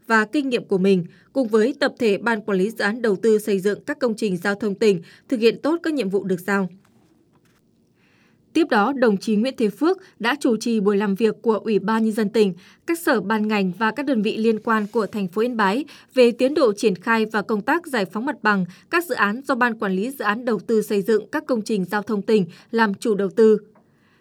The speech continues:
Hiện nay, Ban Quản lý Dự án Đầu tư xây dựng các công trình giao thông tỉnh đang được giao quản lý thực hiện mười bốn công trình dự án trọng điểm. Trong đó có một số dự án quan trọng như đường nối quốc lộ ba bảy, quốc lộ ba hai với đường cao tốc Nội Bài Lào Cai,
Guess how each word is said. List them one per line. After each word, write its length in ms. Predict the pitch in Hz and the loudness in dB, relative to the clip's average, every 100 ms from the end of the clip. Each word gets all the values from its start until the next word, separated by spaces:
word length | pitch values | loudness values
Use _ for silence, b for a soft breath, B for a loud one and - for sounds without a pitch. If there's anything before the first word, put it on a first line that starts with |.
| _ | _
Hiện 220 | 277 220 | 2 2
nay, 200 | 247 240 | 2 0
Ban 240 | 220 233 220 | 0 0 0
Quản 160 | 202 | 0
lý 120 | 190 | 0
Dự 140 | 240 220 | -2 -4
án 220 | 214 247 | -4 -2
Đầu 140 | 226 | -2
tư 200 | 196 233 | 0 0
xây 200 | 220 233 | 0 -2
dựng 280 | 196 220 214 | 0 0 0
các 160 | 277 285 | -4 0
công 160 | 247 | 0
trình 220 | 226 226 185 | 0 -2 -2
giao 180 | 220 | -2
thông 220 | 214 220 202 | -2 -4 0
tỉnh 240 | 226 180 B B 240 | 0 0 B B -4
đang 260 | 302 302 | -2 0
được 180 | 247 220 | 0 0
giao 240 | 254 233 | -2 -2
quản 280 | 220 226 185 | -2 -2 0
lý 140 | 190 247 | 0 0
thực 140 | 269 | -2
hiện 400 | 226 226 - 190 | 0 -2 -2 0
mười 160 | 208 190 | 0 2
bốn 220 | 202 240 | 0 0
công 200 | 294 240 | -4 -2
trình 200 | 240 202 | -2 -2
dự 120 | - | -4
án 260 | - 190 262 | -6 -6 -6
trọng 200 | 277 208 | -6 -2
điểm. 180 | 226 202 165 b b b - | 0 0 -2 b b b -8
Trong 180 | 320 285 | -6 -2
đó 220 | 214 233 | -2 -2
có 140 | 254 | -2
một 180 | 285 233 220 | -2 -2 -4
số 160 | 208 | -6
dự 140 | 226 202 | -4 -4
án 180 | 190 | -4
quan 200 | 220 240 | -4 -4
trọng 220 | 214 233 185 _ - | 0 -2 -2 _ -10
như 160 | 262 269 | -4 0
đường 240 | 233 190 | 0 0
nối 140 | 196 | -2
quốc 200 | 190 311 | -2 -2
lộ 160 | 269 - | -2 -2
ba 160 | 202 202 | -2 -2
bảy, 280 | 214 185 175 B - | 0 -2 -4 B -10
quốc 160 | 320 | -4
lộ 140 | 269 196 | -2 -2
ba 140 | 214 | -2
hai 320 | 208 226 214 202 b _ | -2 -2 -2 -4 b _
với 260 | 226 240 311 | 0 2 0
đường 200 | 269 208 | -2 -2
cao 120 | 214 | -4
tốc 220 | 285 311 | -4 -4
Nội 160 | 226 175 | -4 -4
Bài 200 | 196 185 | -2 -2
Lào 160 | 185 | -4
Cai, 320 | 180 214 208 | -2 -2 -2